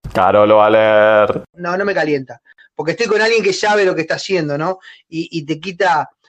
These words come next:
Speaker 2: te quita ese temor porque él toma esa responsabilidad. Pero ya los juegos, me acuerdo, bueno, las montañas rusas que hay acá en, en Canada's Wonderland, eh, me subí a la anteúltima inaugurada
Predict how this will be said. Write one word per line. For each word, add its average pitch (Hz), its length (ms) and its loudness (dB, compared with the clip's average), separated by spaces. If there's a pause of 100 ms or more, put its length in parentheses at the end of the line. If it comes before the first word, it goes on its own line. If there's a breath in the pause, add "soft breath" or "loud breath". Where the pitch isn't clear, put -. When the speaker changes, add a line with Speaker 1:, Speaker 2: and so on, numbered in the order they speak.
(160 soft breath)
Speaker 2:
te 185 140 -2
quita 233 180 -2
ese 202 180 -2
temor 202 360 0
porque 196 260 -2
él 196 180 -6
toma 202 260 -2
esa 180 140 -4
responsabilidad. 160 1000 0 (480 loud breath)
Pero 202 200 2
ya 294 180 -2
los 269 140 2
juegos, 330 840 0 (460 loud breath)
me 196 140 -2
acuerdo, 269 280 0
bueno, 240 180 2
las 190 120 2
montañas 214 400 0
rusas 247 260 -2
que 214 100 0
hay 226 80 2
acá 208 460 0
en, 175 240 -4
en 165 180 -6
Canada's 208 380 0
Wonderland, 254 720 0 (400)
eh, 160 380 0
me 190 160 0
subí 247 320 0
a 285 60 2
la 233 120 2
anteúltima 226 720 0
inaugurada 202 720 0